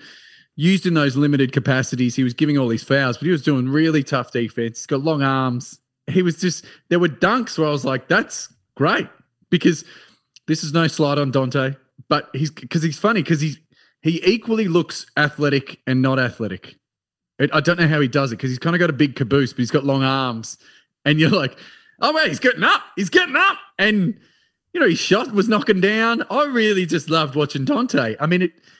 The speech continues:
admittedly, I watched his old man down at Geelong Supercats at the arena <laughs> when, um, Cecil Exum used to rock up with a flat top that, oh, mate,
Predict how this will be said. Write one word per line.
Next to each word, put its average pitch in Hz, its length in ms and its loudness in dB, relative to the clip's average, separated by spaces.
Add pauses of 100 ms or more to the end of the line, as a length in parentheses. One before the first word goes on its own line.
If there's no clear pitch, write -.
(120)
admittedly, 214 320 2
I 175 100 4
watched 175 220 0
his 143 140 2
old 143 200 0
man 143 320 0
down 127 200 0
at 127 160 -8
Geelong 131 340 0
Supercats 143 640 0
at 127 80 -4
the 127 140 2
arena 131 560 2 (400)
<laughs> - 400 -2 (120)
when, 170 240 2 (180)
um, 190 580 -2 (440)
Cecil 165 420 2
Exum 165 400 2
used 143 200 2
to 147 100 4
rock 147 340 0
up 143 200 0
with 135 100 -2
a 135 60 0
flat 147 340 -2
top - 480 -4 (720)
that, 175 180 2 (260)
oh, 175 60 -2
mate, 160 220 0